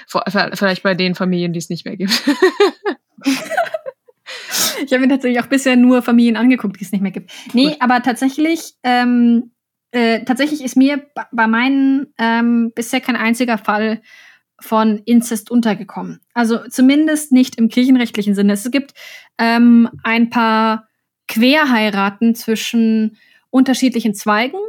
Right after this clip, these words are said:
Speaker 2: Das gibt's immer mal wieder, aber das ist dann halt tatsächlich so unterschiedliche Zweige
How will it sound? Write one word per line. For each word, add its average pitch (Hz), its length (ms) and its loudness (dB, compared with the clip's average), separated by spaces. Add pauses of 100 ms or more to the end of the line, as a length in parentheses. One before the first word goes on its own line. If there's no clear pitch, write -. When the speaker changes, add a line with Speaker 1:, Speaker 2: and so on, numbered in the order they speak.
(100)
Speaker 2:
Das 269 160 -8
gibt's 233 180 -2
immer 247 140 4
mal 233 200 2
wieder, 277 220 2
aber 233 140 0
das 220 180 -4
ist 254 160 -10
dann 247 160 2
halt 240 160 0
tatsächlich 240 460 0
so 247 100 -2 (200)
unterschiedliche 247 600 -2
Zweige 233 560 0